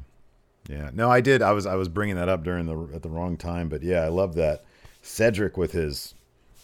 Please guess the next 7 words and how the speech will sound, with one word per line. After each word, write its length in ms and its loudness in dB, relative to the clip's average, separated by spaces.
showboating 880 2
while 240 0
he 80 0
was 120 -4
working 380 -2
Kofi's 460 -2
leg, 560 2